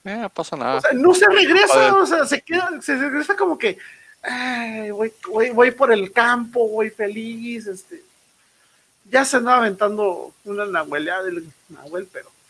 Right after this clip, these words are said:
Speaker 2: qué bueno, me da gusto que pierda Nahuel. No, no lo soporto al Nahuel.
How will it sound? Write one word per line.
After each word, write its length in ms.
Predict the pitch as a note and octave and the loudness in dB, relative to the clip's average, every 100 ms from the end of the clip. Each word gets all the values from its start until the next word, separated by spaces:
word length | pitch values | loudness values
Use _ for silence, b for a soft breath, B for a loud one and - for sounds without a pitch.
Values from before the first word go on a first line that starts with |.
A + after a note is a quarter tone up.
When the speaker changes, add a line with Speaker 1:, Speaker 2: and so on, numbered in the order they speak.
| B B B _ _ | B B B _ _
Speaker 2:
qué 120 | - | -6
bueno, 280 | - F#3 F3+ | 0 2 2
me 120 | E3+ | -2
da 100 | E3 F3 | -2 -2
gusto 400 | F3+ F3+ - - | -2 -4 -6 -16
que 80 | |
pierda 360 | F#3 D#3+ D3+ E3+ | -12 -8 -6 -6
Nahuel. 420 | D#3+ C3 D#3 D#3 C#3+ D3+ G3 | -8 -10 -10 -12 -16 -20 -16
No, 200 | E3 E3 | -12 -8
no 140 | E3 F#3 | -6 -4
lo 100 | G3 | -6
soporto 520 | F3+ - E3 E3 F#3+ | -10 -4 -4 -2 -2
al 120 | F3+ | -2
Nahuel. 340 | E3+ C#3+ D3 | -4 -8 -10